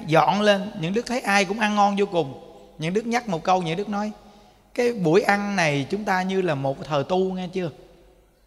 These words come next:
Vì khi chúng ta ăn, chúng ta cùng ăn rất nhiệt tình. Vì thì khi chúng ta làm cũng nhiệt tình và tu cũng phải nhiệt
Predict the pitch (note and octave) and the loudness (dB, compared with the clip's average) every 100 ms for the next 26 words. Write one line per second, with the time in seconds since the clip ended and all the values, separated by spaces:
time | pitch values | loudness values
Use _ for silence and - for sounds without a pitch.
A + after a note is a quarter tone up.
0 | _ _ _ _ E3 D#3+ A#3 A3+ C4+ B3 | _ _ _ _ 0 2 4 2 -2 -2
1 | A3+ A3+ A#3 A#3 A3+ B3+ C4+ B3 A3+ F3 | -2 -2 -4 -4 -8 -8 -6 -4 -2 -2
2 | E3+ - A3+ A3+ C#4+ - F#3+ E3 F#3+ F3+ | -2 -4 -4 -2 -2 0 0 2 0 0
3 | D#3 - - - - D#3 E3 D#3 G3 A3+ | -4 -14 -20 -20 -10 -2 0 4 2 2
4 | A#3 G3 D#3 D3+ C#3+ F#3+ F3 D#3+ E3 D3+ | -2 0 2 2 0 -2 -2 0 0 0
5 | D3 C#3 C#3 G3+ G#3 F#3 G3 F#3 D3 | 0 0 2 2 2 -2 -6 -6 -8